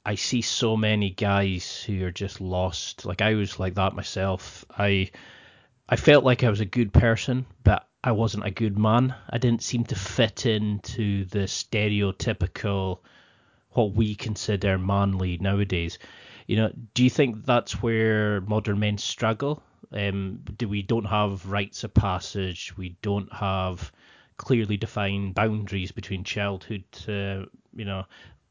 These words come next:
because of, like, such an easy life, technology, abundance of food and that sort of thing?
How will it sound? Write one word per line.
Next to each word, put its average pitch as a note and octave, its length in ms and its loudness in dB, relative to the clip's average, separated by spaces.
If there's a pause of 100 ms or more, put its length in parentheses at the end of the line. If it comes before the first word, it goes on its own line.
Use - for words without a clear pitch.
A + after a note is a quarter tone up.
(120)
because B2 220 -4
of, G#2+ 140 -4
like, G#2 260 -2
such - 260 -4
an G#2 80 -2
easy G#2 300 -2
life, G2+ 540 0
technology, G2+ 880 0
abundance G2 560 0
of G2 60 -10
food A2+ 340 -4
and G#2+ 100 -4
that A2 100 -6
sort A2 200 -10
of - 40 -12
thing? C#3+ 180 -6